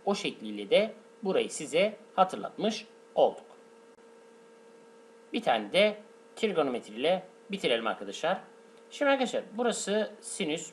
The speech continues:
Buna bir itirazımız yok. Sekantın bir bölü kosinüs olduğunu biliyoruz. Kosinüs, kosekantında bir bölü sinüs olduğunu biliyoruz. Çarp, topla,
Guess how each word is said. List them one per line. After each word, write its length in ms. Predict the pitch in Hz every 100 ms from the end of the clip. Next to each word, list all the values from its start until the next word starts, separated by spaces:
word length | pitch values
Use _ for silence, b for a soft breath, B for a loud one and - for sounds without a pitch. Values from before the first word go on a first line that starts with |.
| -
Buna 220 | 165 156
bir 80 | 156
itirazımız 540 | 147 151 139 127 110
yok. 280 | 143 180 - - - - - - -
Sekantın 760 | - 208 208 180 143 190 196 -
bir 380 | - 185 214 160
bölü 280 | 117 110 - - - - - - -
kosinüs 380 | 165 160 190 175
olduğunu 340 | 135 117 110 104
biliyoruz. 540 | 107 101 131 170 - - - - - - - - - - - - -
Kosinüs, 680 | 214 196 135 139 185 - - - - - - - - - - - -
kosekantında 760 | 180 214 190 147 117 113 107 -
bir 220 | 160 196 127
bölü 460 | 113 135 185 202 202 - -
sinüs 480 | - - 208 175 -
olduğunu 260 | 110 107 160
biliyoruz. 380 | 139 95 - - - - - - -
Çarp, 380 | - 220 247 - - - - -
topla, 540 | - 196 196 196 202